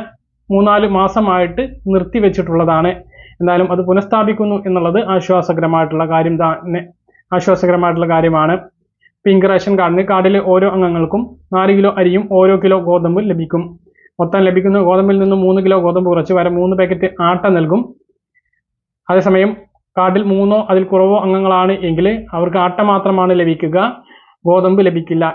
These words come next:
എത്രയാണോ അംഗങ്ങളുള്ളത് അത്രയും ആട്ട ലഭിക്കും. ഓരോ ആട്ടക്കും ഒൻപത് രൂപ വീതം നൽകണം. അരിയും ഗോതമ്പും സൗജന്യമാണ്. നീല റേഷൻ കാർഡിന് കാർഡിലെ ഓരോ അംഗങ്ങൾക്കും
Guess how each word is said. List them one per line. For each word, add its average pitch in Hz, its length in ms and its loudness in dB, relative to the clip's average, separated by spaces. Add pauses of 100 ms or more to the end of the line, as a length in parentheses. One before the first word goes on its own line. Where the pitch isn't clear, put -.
എത്രയാണോ 190 440 0 (120)
അംഗങ്ങളുള്ളത് 185 560 2 (100)
അത്രയും 180 280 0 (100)
ആട്ട 170 200 -4
ലഭിക്കും. 156 300 -4 (200)
ഓരോ 170 140 4 (100)
ആട്ടക്കും 170 340 -2 (100)
ഒൻപത് 196 320 2
രൂപ 175 240 2
വീതം 175 260 0
നൽകണം. 156 280 -2 (240)
അരിയും 170 360 0
ഗോതമ്പും 165 340 0 (140)
സൗജന്യമാണ്. 160 600 0 (720)
നീല 190 240 4
റേഷൻ 202 280 0
കാർഡിന് 196 320 0
കാർഡിലെ 185 300 0 (180)
ഓരോ 190 160 4 (100)
അംഗങ്ങൾക്കും 185 460 0